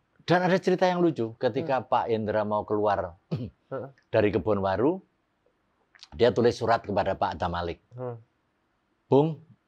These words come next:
Speaker 1: saya mau keluar dari Kebon Waru, tahanan saya sudah habis, tapi saya tidak punya duit."
Speaker 2: Wow.
Speaker 1: Pak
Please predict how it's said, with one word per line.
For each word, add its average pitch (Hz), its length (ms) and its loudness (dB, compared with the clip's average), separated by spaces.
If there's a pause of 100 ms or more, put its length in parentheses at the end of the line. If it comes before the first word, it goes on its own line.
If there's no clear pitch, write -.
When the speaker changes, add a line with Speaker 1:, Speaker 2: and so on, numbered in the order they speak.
(300)
Speaker 1:
saya 127 400 2
mau 123 320 0
keluar 117 320 4
dari 101 160 2
Kebon 92 320 0
Waru, 98 440 -2
tahanan 95 360 -2
saya 92 160 -4
sudah 82 240 -4
habis, - 400 -10 (640)
tapi 113 240 -2
saya 120 160 -2
tidak 101 240 -2
punya 98 160 -8
duit." 85 240 -8 (880)
Speaker 2:
Wow. 143 400 2
Speaker 1:
Pak 120 140 6